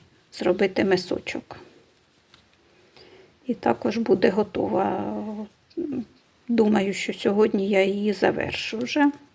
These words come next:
Буде в мене ще одна пара шкарпеточок. Звичайне стрічкове закриття.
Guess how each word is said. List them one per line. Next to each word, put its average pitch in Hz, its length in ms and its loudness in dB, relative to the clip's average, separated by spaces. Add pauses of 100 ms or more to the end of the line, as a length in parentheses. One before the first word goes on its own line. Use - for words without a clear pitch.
(1500)
Буде 220 320 -2
в 202 60 2
мене 196 320 2
ще 220 360 2
одна 202 360 0
пара 202 240 2
шкарпеточок. - 1040 -4 (840)
Звичайне 202 600 6
стрічкове 185 840 -2 (840)
закриття. 254 800 2